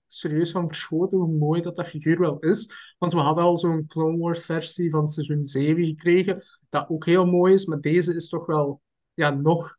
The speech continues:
nog beter of nog mooier. Ehm, het is ook het jaar geweest dat de Black Series een beetje meer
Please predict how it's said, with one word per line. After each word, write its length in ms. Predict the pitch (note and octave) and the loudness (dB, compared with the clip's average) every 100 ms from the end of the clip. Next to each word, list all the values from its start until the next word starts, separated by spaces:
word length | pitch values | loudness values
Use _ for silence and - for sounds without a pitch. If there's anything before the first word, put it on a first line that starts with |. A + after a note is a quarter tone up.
| _ | _
nog 380 | D#3+ E3+ D#3 D3 | -2 0 0 -2
beter 360 | C#3 C#3 C#3+ | -4 -4 -6
of 100 | C3+ | -8
nog 300 | C#3+ D#3 D#3 | -2 0 0
mooier. 440 | C#3 C#3 C#3 C#3 D#3 - - - - - | -4 -4 0 2 0 -2 -14 -12 -12 -6
Ehm, 400 | D3+ D3 D3+ D3+ D3+ D3+ _ _ _ | -2 2 2 2 0 -4 _ _ _
het 300 | _ _ G3 | _ _ 0
is 60 | E3+ | 2
ook 120 | F3+ | 2
het 140 | G3+ | 0
jaar 300 | D3+ D3 E3 | -2 0 0
geweest 380 | F3 F#3 F#3 F#3 | -2 -4 -4 -4
dat 200 | D#3+ D#3 | -6 -6
de 80 | D3+ | -6
Black 260 | C#3+ D3+ D#3 | -4 -4 -4
Series 340 | F3+ E3+ E3 | -2 -2 -2
een 60 | D#3 | -4
beetje 320 | D#3 D#3 E3 | -4 -2 -2
meer 600 | D#3 D#3 D#3 D3+ - | 0 2 0 -2 -8